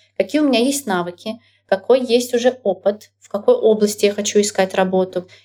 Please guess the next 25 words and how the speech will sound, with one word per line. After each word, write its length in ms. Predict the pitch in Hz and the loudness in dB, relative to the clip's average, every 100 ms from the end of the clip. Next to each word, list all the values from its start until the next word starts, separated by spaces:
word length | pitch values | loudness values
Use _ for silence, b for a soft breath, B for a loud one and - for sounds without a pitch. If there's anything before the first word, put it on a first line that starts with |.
| b | b
И 80 | 196 | -2
тут 260 | 254 294 | 0 0
мы 80 | 254 | 2
возвращаемся 720 | 214 202 190 - 226 240 - | 2 0 0 2 0 0 -6
к 80 | 214 | -8
теме 300 | - 220 208 | 0 2 4
важности 560 | 180 185 214 208 208 - | 4 4 2 0 0 -2
актуального 720 | - - - 185 208 220 214 | -4 -8 -2 2 4 4 0
и 160 | 196 - | 0 -2
хорошего 520 | 190 185 202 233 233 | -2 -2 0 2 2
резюме. 460 | 240 220 180 - - _ _ _ - | 2 0 -2 -6 -14 _ _ _ -8
А 300 | 196 202 196 | 0 2 4
дальше 380 | 220 285 - | 2 0 -4
уже 180 | 247 220 | -2 -2
переходим 560 | 254 220 208 226 220 208 | 0 -2 0 -2 -2 -8
к 80 | 208 | -4
этапу, 380 | 240 311 311 | 0 2 2
а 120 | - 214 | 0 -2
что 240 | - 330 | 0 0
там 200 | 359 285 | 2 2
на 80 | 247 | 2
рынке 340 | 269 311 294 | 2 -2 -6
по 100 | 262 | 0
этому 360 | 240 254 233 220 | 2 2 -4 0
поводу? 440 | 254 247 214 - | 2 2 -4 -14